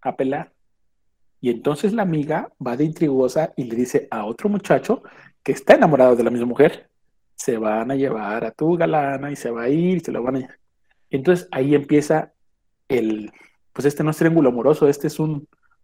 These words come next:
este es un cuadrilátero amoroso, o cuadrado amoroso, no sé cómo llamarle. Hasta ahí la historia pareciera normal. Pero empieza la parte fumada, digo yo, y por decirlo de alguna manera nada más, ¿no?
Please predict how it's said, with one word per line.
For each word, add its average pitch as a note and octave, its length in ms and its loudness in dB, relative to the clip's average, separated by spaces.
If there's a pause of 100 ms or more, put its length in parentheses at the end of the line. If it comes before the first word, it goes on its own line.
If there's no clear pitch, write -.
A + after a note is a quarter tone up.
(540)
este C3 280 -10
es - 80 -6
un D3 160 -2
cuadrilátero B2+ 720 4
amoroso, A#2+ 520 -2
o A#2 120 -12
cuadrado B2+ 380 2
amoroso, C#3 360 -2
no D3+ 80 -4
sé C#3 140 -8
cómo B2+ 160 -10
llamarle. C#3 440 -6 (1900)
Hasta - 200 4
ahí G#3 80 10
la C4+ 80 6
historia G#3 340 4
pareciera - 320 0
normal. A2 380 -4 (1900)
Pero C3 200 0
empieza G3+ 320 -2
la E3+ 160 -2
parte - 280 -6
fumada, A#2 560 -6
digo C3 220 0
yo, A#2+ 240 -4 (340)
y - 100 -8
por B2+ 200 -2
decirlo D#3 260 2
de C#3 80 4
alguna B2+ 220 0
manera B2+ 320 -2
nada A#2 180 -8
más, A#2+ 280 -12 (120)
¿no? - 240 -14